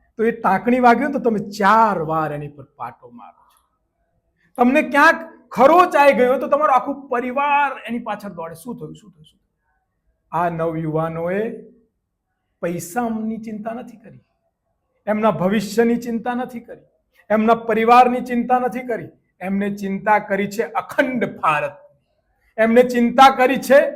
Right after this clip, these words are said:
આ દેશની આઝાદીની, સ્વતંત્રતાની, આ દેશની ગરિમાની, આ દેશના એવા વિચારની એમને ચિંતા કરી છે કે જે આજે આપણે જોઈ રહ્યા છીએ.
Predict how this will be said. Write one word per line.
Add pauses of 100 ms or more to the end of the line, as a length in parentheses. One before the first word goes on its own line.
(360)
આ
દેશની
આઝાદીની,
સ્વતંત્રતાની, (300)
આ
દેશની
ગરિમાની,
આ
દેશના (800)
એવા
વિચારની (360)
એમને
ચિંતા
કરી
છે
કે
જે
આજે
આપણે
જોઈ
રહ્યા
છીએ.